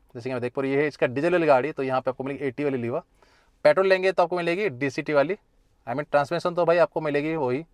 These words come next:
ऑटोमेटिक वाली, ठीक है ना। तो this is the डीजल वाली वेरिएंट है। And, uh, ये रहा इसका वेंटिलेटर सीट का जो बटन वगैरह, ये देखो, ये देखो भाई आपको मिलेगी तीन मोड यहाँ पे,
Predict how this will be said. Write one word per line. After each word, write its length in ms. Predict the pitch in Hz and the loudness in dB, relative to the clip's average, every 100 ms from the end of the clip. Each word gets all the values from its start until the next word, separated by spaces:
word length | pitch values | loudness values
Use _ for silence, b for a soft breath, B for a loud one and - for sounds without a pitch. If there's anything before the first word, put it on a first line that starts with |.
| _ | _
ऑटोमेटिक 340 | 139 131 131 131 | -2 0 0 0
वाली, 200 | 117 113 | -2 -2
ठीक 140 | 147 | -8
है 60 | 165 | -8
ना। 100 | 117 _ b b b b _ | -10 _ b b b b _
तो 80 | 143 | -4
this 140 | 156 | 0
is 60 | 170 | 2
the 80 | 170 | 2
डीजल 160 | 147 170 | 2 0
वाली 160 | 165 | 2
वेरिएंट 300 | 151 151 143 | 2 0 0
है। 60 | 190 | -4
And, 880 | _ _ _ _ _ - 139 139 147 | _ _ _ _ _ -2 0 4 4
uh, 80 | |
ये 160 | 147 156 | 4 6
रहा 100 | 156 | 4
इसका 220 | - 175 | 6 2
वेंटिलेटर 440 | 156 160 170 170 165 | 4 2 0 -6 -4
सीट 180 | 165 | 0
का 120 | 160 151 | 2 2
जो 140 | 151 | 2
बटन 200 | 131 147 | 2 2
वगैरह, 380 | 147 139 151 156 - | 0 4 4 2 -4
ये 180 | 131 117 | -10 -8
देखो, 320 | 110 - 123 _ _ _ _ _ _ _ _ _ _ _ | -8 -10 -16 _ _ _ _ _ _ _ _ _ _ _
ये 200 | - 131 | -14 -12
देखो 260 | 110 113 117 | -10 -10 -12
भाई 100 | 127 | -12
आपको 260 | 123 - | -16 -12
मिलेगी 200 | 120 123 - | -8 -8 -6
तीन 160 | 123 | -6
मोड 180 | 120 117 | -4 -6
यहाँ 200 | 113 113 | -6 -10
पे, 120 | - | -12